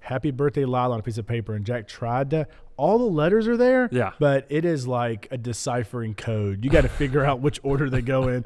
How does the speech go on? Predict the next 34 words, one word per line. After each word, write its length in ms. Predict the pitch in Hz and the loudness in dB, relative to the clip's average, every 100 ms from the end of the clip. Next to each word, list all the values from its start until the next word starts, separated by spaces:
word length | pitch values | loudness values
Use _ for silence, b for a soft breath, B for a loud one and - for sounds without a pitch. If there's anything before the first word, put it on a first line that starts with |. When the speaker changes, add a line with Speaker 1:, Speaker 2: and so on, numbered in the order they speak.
| B B | B B
Speaker 2:
<laughs> 160 | - | -4
Speaker 1:
But 160 | 147 131 | -2 0
he 80 | 139 | 2
wrote 240 | 160 180 | 6 6
it, 160 | 175 143 | 4 2
and 100 | 151 | 0
then 160 | 202 | 2
I 80 | 175 | 2
think 280 | - 190 147 | 2 -4 -2
Jude's 320 | 135 180 165 | 0 0 2
name's 260 | 196 196 196 | 2 2 2
on 160 | 190 | 2
there 140 | 196 190 | 2 0
Speaker 2:
Love 80 | |
Speaker 1:
somewhere 280 | - 185 180 | 2 2 2
Speaker 2:
it. 100 | - | 4
Yeah, 60 | 202 | 6
Speaker 1:
too. 220 | 196 392 | 8 6
Speaker 2:
I 60 | 107 | 2
mean, 240 | 104 101 | -4 -6
I'm 100 | 107 | -8
not 160 | 107 - | -10 -12
surprised. 380 | - - - - | -16 -16 -16 -6
Speaker 1:
Because 200 | 160 156 | -4 -2
we 60 | |
said, 260 | 160 175 160 | 0 0 0
"You 60 | 151 | -4
need 120 | 170 | -2
to 60 | 165 | 0
write 300 | 151 147 123 | 0 0 0
Love 220 | 151 151 | 0 0
Jack," 440 | 156 135 120 123 | -2 -2 -2 -4
and 100 | 123 | -4
Speaker 2:
Yeah. 160 | 113 | -2